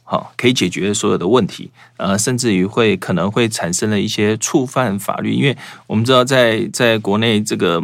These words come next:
目前呢，有，呃，医疗上面有所谓医疗法、医师法，还有各种专业人员的法律。那这些呢，呃，如果你触犯了法律，它确实就会有一些罚则，轻则罚钱，重则有一些，呃，牢狱之灾。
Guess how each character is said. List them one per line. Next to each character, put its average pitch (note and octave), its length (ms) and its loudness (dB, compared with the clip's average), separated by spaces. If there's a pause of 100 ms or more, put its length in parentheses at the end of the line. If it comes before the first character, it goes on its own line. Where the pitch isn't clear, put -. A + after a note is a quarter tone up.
目 B2+ 160 0
前 F#2 260 -2
呢， F#2 200 0 (320)
有， D#2+ 420 2 (180)
呃， - 60 -6
医 G2+ 220 0
疗 A2 200 4
上 A#2 160 0
面 A2 140 0
有 G2+ 100 2
所 F#2 160 -2
谓 F#2+ 140 0
医 G#2+ 120 -2
疗 F#2+ 220 2
法、 F2 240 -4
医 A2+ 160 -2
师 A#2 280 -2
法， E2 180 -6
还 F2 140 -8
有 F#2+ 100 -2
各 A2 140 0
种 E2+ 240 -4
专 A2 180 0
业 A#2 100 2
人 F#2 160 2
员 F#2 140 0
的 F#2+ 100 0
法 - 220 -4
律。 G2 220 -6 (280)
那 C#3 80 0
这 C#3+ 140 2
些 D#3 200 0
呢， D3+ 260 2
呃， F#2+ 240 0
如 A#2 120 0
果 C3+ 120 4
你 F#2+ 140 2
触 D3 200 -2
犯 C#3+ 160 2
了 A2+ 60 0
法 - 160 -6
律， G#2 180 -2
它 A2+ 220 0
确 A2 340 0
实 - 380 -6
就 A2 160 -4
会 G#2+ 180 0
有 - 140 -6
一 - 40 -10
些 G#2+ 200 0
罚 G#2+ 280 -2
则， - 320 -4
轻 C3+ 240 0
则 F2+ 220 0
罚 F2+ 220 -2
钱， F#2 240 -4
重 A2+ 200 -2
则 B1+ 240 -6
有 - 200 -10
一 G2 40 -2
些， G2+ 240 -2 (360)
呃， F2+ 160 -4
牢 F2 240 0
狱 A#2+ 120 4
之 F#2 220 -2
灾。 F#2 260 -2